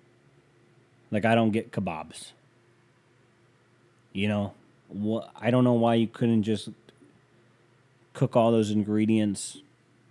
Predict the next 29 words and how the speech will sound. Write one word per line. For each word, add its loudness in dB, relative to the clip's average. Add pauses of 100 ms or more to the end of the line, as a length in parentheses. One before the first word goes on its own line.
(280)
and -4
then -6
eat -6
them -2
out -4
of -6
a -8
bowl 0 (680)
or -10
a -14
plate. -6 (200)
I -6
don't -2
know -2
why -4
I -6
had -8
to -12
eat -12
them -4
off -10
a -14
stick. -8 (600)
Like, -10
I'm -8
too -4
stupid -4
to, -8
like, -8